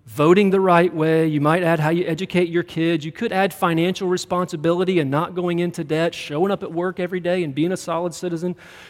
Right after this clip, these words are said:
We can add all these things to the gospel, and they're all good things, but the question is why, and why do we think we add them?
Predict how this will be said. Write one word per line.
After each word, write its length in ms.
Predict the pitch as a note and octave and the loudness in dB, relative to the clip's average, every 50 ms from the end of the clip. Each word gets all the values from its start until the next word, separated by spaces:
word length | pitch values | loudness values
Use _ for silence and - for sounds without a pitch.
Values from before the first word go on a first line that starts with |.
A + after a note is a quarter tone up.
| - _ - | -16 _ -4
We 140 | F#3+ A3+ | -2 2
can 120 | - D4 C4 | 2 2 2
add 280 | - A#3 G#3+ G3+ G3+ G3+ - | 2 0 0 0 0 -2 -4
all 320 | - G3 A3 A#3+ C4+ C#4 | -4 0 2 2 2 2
these 340 | A3+ A#3 A3+ A3+ G3+ - - | 2 -2 -2 -4 -4 -6 -8
things 720 | - - G#3+ G#3 F3+ D3+ C#3 C3 C3 A#2+ - - - - - _ _ _ _ _ _ _ _ _ _ _ _ _ _ _ _ _ - | -2 0 2 2 2 2 0 -4 -6 -8 -8 -8 -10 -10 -14 _ _ _ _ _ _ _ _ _ _ _ _ _ _ _ _ _ -20
to 100 | - - | -12 -6
the 80 | F3+ E3 | -6 -4
gospel, 580 | C#3+ C#3+ D3 E3+ E3 - - - A#2+ G#2 G#2+ - _ _ _ - | -2 -2 -4 -4 -6 -10 -12 -16 -18 -20 -20 -20 _ _ _ -4
and 160 | F#3+ F#3+ G3 | -2 0 2
they're 160 | G3+ G#3 G3+ | 2 2 0
all 280 | G3+ G#3+ A#3+ A#3+ B3+ A#3+ | -2 -2 0 0 0 0
good 340 | F#3 E3 - A3+ C4 C#4 G#3+ | -2 -6 -6 -4 -4 -4 -4
things, 420 | - - - C#3+ B2+ A#2+ B2+ - | -6 -6 -6 -6 -6 -6 -10 -12
but 140 | - F3+ - | -12 -10 -10
the 80 | F#3+ - | -10 -10
question 500 | - - A3 G#3+ - - - A3 G#3 D#3+ | -8 -6 -6 -6 -6 -8 -10 -10 -4 0
is 180 | F#3 F#3 D#3+ | 0 0 0
why, 640 | E3+ D3+ D#3 D#3+ G3 A3 A#3 A3 F3+ D3 C#3 C3+ C3+ - | -2 -8 -8 -8 -8 -6 -6 -4 -4 -2 -4 -4 -4 -6
and 160 | D3+ D#3 D3 | -6 -6 -6
why 260 | E3 E3 F3+ G#3 A3+ | -8 -8 -6 -6 -6
do 180 | G#3 F3+ G#3 G3 | -4 -6 -6 -6
we 140 | F#3+ G3 F3+ | -6 -6 -6
think 420 | - - - F#3+ F#3 F3+ - - | -8 -8 -6 -6 -6 -6 -6 -6
we 200 | E3+ F3 F#3 - _ - | -6 -6 -6 -8 _ -14
add 320 | - - F#3+ A3 F3+ C#3+ | -14 -12 -12 -12 -12 -12
them? 240 | C#3 B2 A2+ A2 | -14 -14 -14 -16